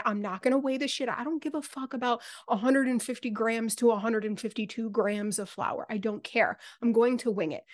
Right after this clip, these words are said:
People are like, "One-fourth teaspoon salt." I'm just like, "Yeah, eyeballing it."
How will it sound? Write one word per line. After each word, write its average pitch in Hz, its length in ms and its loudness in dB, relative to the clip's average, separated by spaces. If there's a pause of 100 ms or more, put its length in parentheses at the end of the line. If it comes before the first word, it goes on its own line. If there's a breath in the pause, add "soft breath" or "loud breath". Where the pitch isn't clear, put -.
(140 loud breath)
People 269 180 4
are 269 120 4
like, 254 160 2
"One-fourth 302 500 2
teaspoon 285 480 0
salt." 294 380 4
I'm 220 120 2
just 226 200 -2
like, 220 160 0
"Yeah, 262 220 4 (120)
eyeballing 202 480 -2
it." - 180 -16